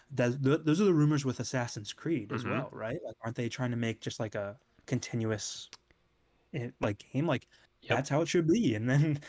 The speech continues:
Speaker 1: <laughs> you know, you just keep getting more and more and more.
Speaker 2: Yeah, I think, I think
Speaker 1: Yeah.
Speaker 2: there's, I think they're still planning on doing, like, a mainline series of games with
Speaker 1: Mm-hmm.
Speaker 2: Assassin's Creed where they, like, examine, like, a time period and stuff like that. I, I do think
Speaker 1: Yeah.
Speaker 2: that is still gonna be a thing, but you're right. They are working on, like, a live, a-,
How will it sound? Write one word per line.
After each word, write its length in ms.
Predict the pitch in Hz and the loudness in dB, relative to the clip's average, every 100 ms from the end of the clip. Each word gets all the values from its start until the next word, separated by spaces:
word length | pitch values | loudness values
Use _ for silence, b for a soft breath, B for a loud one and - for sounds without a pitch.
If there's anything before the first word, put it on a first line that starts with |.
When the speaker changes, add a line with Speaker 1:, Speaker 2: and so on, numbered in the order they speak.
| B | B
Speaker 1:
<laughs> 160 | B | B
you 100 | 165 | -4
know, 100 | 147 | -2
you 100 | 120 | 0
just 180 | 139 143 | -2 -4
keep 320 | - 147 147 - | -6 -6 -6 -6
getting 280 | 117 135 | -4 -2
more 340 | 123 101 107 135 | -2 -4 -4 -2
and 140 | 143 | -4
more 180 | 107 107 | -4 -6
and 100 | 127 | -4
more. 340 | 151 185 - - - - | -4 -6 -10 -20 -20 -4
Speaker 2:
Yeah, 140 | 110 | -2
I 80 | 90 | -2
think, 260 | - 135 - | -4 -6 -4
I 80 | 120 | -4
think 180 | 151 160 | -4 -2
Speaker 1:
Yeah. 40 | |
Speaker 2:
there's, 300 | 196 - - | -4 -4 -10
I 80 | 123 | -8
think 160 | 180 185 | -6 -4
they're 100 | 220 | -4
still 240 | - 160 | -2 -4
planning 400 | 147 - 110 131 | -6 -6 -4 -4
on 160 | 160 160 | -6 -6
doing, 380 | 156 156 156 147 | -4 -4 -2 -2
like, 240 | 139 - 131 | -4 -6 -4
a 100 | 120 | -2
mainline 760 | 120 120 127 127 123 127 131 | 0 -2 -2 -4 -4 -6 -8
series 640 | - - 113 120 120 120 - | -10 -6 -6 -4 -8 -10 -8
of 200 | 117 - | -8 -6
games 460 | 98 101 127 117 | -6 -2 -2 0
with 100 | 110 | -2
Speaker 1:
Mm-hmm. 20 | 113 | -2
Speaker 2:
Assassin's 380 | 113 110 117 | -4 -4 -6
Creed 240 | - 117 104 | -8 -8 -6
where 140 | 95 | -6
they, 160 | 92 90 | -4 -6
like, 180 | 92 90 | -6 -8
examine, 480 | 95 87 87 90 | -10 -10 -10 -10
like, 160 | 92 92 | -12 -10
a 60 | 107 | -10
time 280 | 95 90 | -10 -10
period 380 | 87 92 90 92 | -10 -10 -10 -10
and 100 | 92 | -12
stuff 200 | - 98 | -12 -10
like 140 | 98 92 | -12 -14
that. 100 | - | -14
I, 160 | 98 101 | -12 -12
I 40 | |
do 240 | 101 131 | -6 -6
think 400 | 160 - 131 127 | -6 -6 -6 -4
Speaker 1:
Yeah. 80 | 110 | -4
Speaker 2:
that 120 | 101 | -4
is 160 | 101 104 | -4 -8
still 300 | - - 98 | -8 -6 -8
gonna 180 | 95 95 | -8 -12
be 120 | 98 | -12
a 60 | 95 | -12
thing, 280 | 95 113 - B - | -10 -10 -12 B -4
but 100 | 104 | -2
you're 100 | 104 | 0
right. 240 | 90 87 | -2 -2
They 120 | 101 | -4
are 240 | 98 101 107 | 0 -2 -2
working 260 | 101 - | -4 -6
on, 80 | 95 | -8
like, 140 | 92 | -6
a 60 | 95 | -8
live, 420 | 92 90 92 90 | -6 -4 -6 -6
a-, 160 | 90 | -12